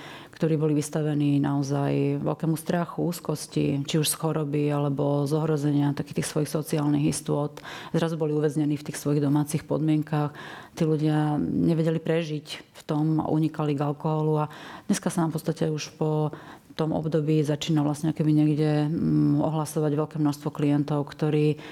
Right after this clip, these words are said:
boli už predtým problémovými pijaňmi napríklad, ale práve tieto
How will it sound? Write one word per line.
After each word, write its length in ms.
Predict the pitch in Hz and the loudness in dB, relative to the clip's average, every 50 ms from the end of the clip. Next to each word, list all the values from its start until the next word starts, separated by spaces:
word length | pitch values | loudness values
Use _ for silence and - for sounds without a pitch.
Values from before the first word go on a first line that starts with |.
| - - - - - | -16 -18 -20 -14 -6
boli 240 | - 240 247 226 180 | -2 -2 0 0 0
už 160 | 160 143 - | -2 -4 -2
predtým 320 | - 160 151 - 165 151 | -2 -2 0 0 -2 0
problémovými 480 | 170 151 143 151 151 156 151 151 151 151 | 0 -2 -2 0 2 2 2 4 2 2
pijaňmi 480 | 143 - 156 151 151 156 165 165 170 175 | 2 2 2 4 4 4 4 4 2 2
napríklad, 640 | 170 160 185 190 185 - 196 190 190 185 190 - - - | 2 2 0 -2 -2 -2 -2 -2 -2 -4 -6 -10 -10 -8
ale 480 | - 151 151 151 156 151 151 151 151 - - - - - - - | -6 -4 -2 -2 -2 -2 -2 -2 -4 -6 -8 -20 -20 -20 -16 -6
práve 320 | - 165 160 160 160 156 156 - - - | -4 -2 -2 0 -2 -2 -4 -6 -4 0
tieto 560 | 160 160 156 156 - 165 156 151 151 147 | 0 0 0 0 -2 -2 0 0 0 0